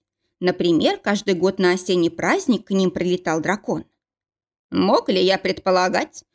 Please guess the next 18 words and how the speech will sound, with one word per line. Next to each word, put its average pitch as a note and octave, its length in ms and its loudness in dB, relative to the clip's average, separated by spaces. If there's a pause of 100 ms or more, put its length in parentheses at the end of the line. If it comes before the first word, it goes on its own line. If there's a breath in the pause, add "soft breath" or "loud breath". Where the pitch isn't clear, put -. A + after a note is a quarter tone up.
(120)
что - 220 -2
на G3+ 100 2
закате G3 480 0
жизни B3 380 0
встречу G3 400 -2
тебя G3 320 0
мужем G3 380 0
моей F#3+ 300 2
юной F3+ 340 2
владетельницы, F3+ 920 -2 (340)
которая F4 460 0
по F#3+ 180 0
возрасту G3 520 0
годится G3 480 0
во F#3+ 120 2
внучке F#3+ 400 -2
нам F3+ 220 0
обоим?» G3+ 560 0